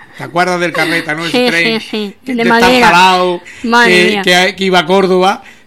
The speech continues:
Speaker 1: Pues, eh, nosotros todavía los hombres en este aspecto vamos en el carreta. Vosotras vais ya en el, en, en el ave. Pero bueno, vamos a ver si pasamos a, a, a un tren normal, <laughs> aunque va a ser difícil que nos pongamos en ave como,
Speaker 2: No,
Speaker 1: como
Speaker 2: hombre.
Speaker 1: vosotras, pero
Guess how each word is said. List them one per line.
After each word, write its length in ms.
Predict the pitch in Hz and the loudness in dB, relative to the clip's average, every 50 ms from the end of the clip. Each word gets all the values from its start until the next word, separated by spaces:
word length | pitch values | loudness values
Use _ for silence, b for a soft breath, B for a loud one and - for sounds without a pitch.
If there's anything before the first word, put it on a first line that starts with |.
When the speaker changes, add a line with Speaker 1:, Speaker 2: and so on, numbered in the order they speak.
| _ _ | _ _
Speaker 1:
Pues, 800 | 160 180 180 180 175 170 170 170 165 165 165 160 147 - - - | -6 -2 0 2 4 4 4 4 4 4 2 2 0 -4 -10 -12
eh, 300 | - 180 180 175 190 202 | -8 -6 -6 -6 -6 -6
nosotros 380 | 165 165 160 180 302 - 233 185 | -6 -4 -2 -2 -2 -4 -6 -8
todavía 320 | 220 233 214 202 190 196 | -4 -2 0 0 2 2
los 100 | 196 190 190 | 2 2 0
hombres 260 | 196 202 202 208 208 | 0 0 -2 -2 -2
en 80 | 202 175 | -2 -4
este 160 | 185 - - | -6 -4 -4
aspecto 400 | 170 160 - - 185 175 - 185 | -6 -6 -2 -4 -4 -4 -4 -4
vamos 260 | 170 170 175 175 175 175 | -4 -4 -4 -4 -6 -6
en 40 | 165 | -6
el 80 | 160 - | -6 -6
carreta. 360 | - 143 139 156 151 135 147 | -6 -6 -4 -4 -6 -6 -8
Vosotras 320 | 131 143 165 156 180 165 | -8 -10 -6 -6 -4 0
vais 120 | 165 175 165 | 0 0 0
ya 140 | 170 170 | 0 0
en 100 | 175 160 | 0 -2
el, 220 | 156 151 143 127 - b b b b | -2 -6 -6 -8 -10 b b b b
en, 320 | - 156 156 143 139 143 151 | -8 -6 -6 -6 -10 -14 -12
en 140 | - 165 151 | -10 -8 -4
el 100 | 147 151 | -2 -2
ave. 180 | 160 156 139 B B B B B B B | -2 -2 -2 B B B B B B B
Pero 140 | - 151 151 | -10 -6 -4
bueno, 180 | 190 196 170 127 - _ _ _ _ _ | -4 -4 -4 -8 -12 _ _ _ _ _
vamos 240 | - 160 170 180 185 | -8 -6 -6 -4 -4
a 20 | 190 | -6
ver 80 | 190 | -6
si 120 | 185 196 165 | -8 -8 -10
pasamos 600 | 185 170 - 185 185 185 185 180 175 175 175 175 - | -10 -10 -8 -8 -8 -6 -6 -4 -4 -4 -6 -4 -4
a, 300 | 180 175 170 170 170 170 | -2 -2 -2 -2 -4 -4
a, 40 | 156 | -6
a 100 | 175 165 | -6 -6
un 140 | 160 156 | -6 -6
tren 220 | 147 196 185 175 170 | -4 -4 -4 -2 -2
normal, 440 | 170 165 165 175 175 170 165 - - | -6 -6 -2 0 0 0 0 -2 -8
<laughs> 140 | - 165 143 | -14 -14 -14
aunque 360 | 190 175 151 165 165 - B B B B - | -14 -12 -10 -10 -10 -10 B B B B -10
va 60 | 180 | -8
a 40 | 180 | -6
ser 120 | 185 196 | -6 -6
difícil 420 | 185 170 175 143 190 175 147 170 156 | -6 -6 -8 -8 -8 -6 -6 -8 -8
que 80 | 175 | -6
nos 140 | 156 165 160 | -6 -8 -8
pongamos 400 | 165 160 147 160 175 175 170 170 | -8 -10 -4 -4 -2 -2 0 0
en 60 | 170 | 0
ave 200 | 170 165 156 165 | 2 2 0 0
como, 360 | 170 180 165 160 170 165 147 B B B B B B B | -4 -4 -6 -4 -4 -6 -6 B B B B B B B
Speaker 2:
No, 160 | 302 320 233 | 2 2 2
Speaker 1:
como 120 | 190 185 185 | 4 2 2
Speaker 2:
hombre. 140 | 269 180 175 | 2 2 2
Speaker 1:
vosotras, 320 | 165 180 180 190 208 190 - | 2 0 0 0 -2 -2 0
pero 280 | - 160 156 151 143 | 0 2 2 2 2